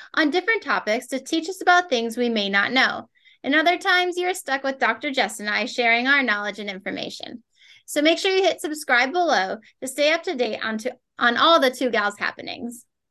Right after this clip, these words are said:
And as we get started with this episode, let's start with Doctor Jess telling us what is in your glass.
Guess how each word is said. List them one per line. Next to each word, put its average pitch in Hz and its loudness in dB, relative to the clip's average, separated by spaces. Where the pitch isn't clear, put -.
And 233 4
as 262 2
we 294 2
get 370 2
started 403 2
with 269 0
this 247 -2
episode, 233 0
let's 320 -2
start 277 0
with 285 -2
Doctor 269 -2
Jess 226 -2
telling 233 -6
us 311 -2
what 240 -2
is 302 -2
in 226 0
your 254 -2
glass. 415 -2